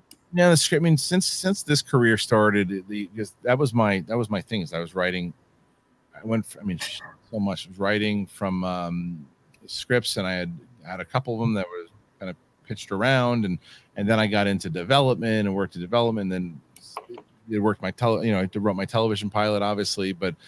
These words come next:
since this, the Schmoes thing started too, the, the writing took a super backseat, uh, you, 'cause that, that's when you gotta end, uh, once marriage and kids happen too. That also took a backseat, um, because I had a very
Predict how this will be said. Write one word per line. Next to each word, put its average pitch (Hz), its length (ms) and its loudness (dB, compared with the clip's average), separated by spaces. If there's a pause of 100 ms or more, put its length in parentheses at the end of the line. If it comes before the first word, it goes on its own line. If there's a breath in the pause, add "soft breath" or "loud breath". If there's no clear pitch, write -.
(260 soft breath)
since 160 280 2
this, 139 240 2
the 117 100 -2
Schmoes 113 380 0
thing 104 200 -10
started 90 340 -2
too, 101 180 -8
the, 90 300 0
the 92 340 -2
writing 95 340 0
took 87 160 -8
a 82 80 -4
super - 420 -2
backseat, 78 520 -4 (180)
uh, 87 160 -8
you, 98 320 -4
'cause 98 120 -8
that, 117 240 2
that's 127 240 0
when 107 160 0
you 98 80 -2
gotta 90 360 -2 (320)
end, 101 480 2
uh, - 440 -10 (200)
once 104 260 -2
marriage 104 400 2
and 87 100 -6
kids 107 200 -4
happen 85 280 -2
too. 95 140 -2
That 85 100 -2
also 85 180 -8
took 80 160 -14
a 78 40 -14
backseat, 78 400 -8 (360 loud breath)
um, 90 340 0
because 95 320 -6
I 98 160 2
had 120 140 4
a 117 60 2
very 101 380 2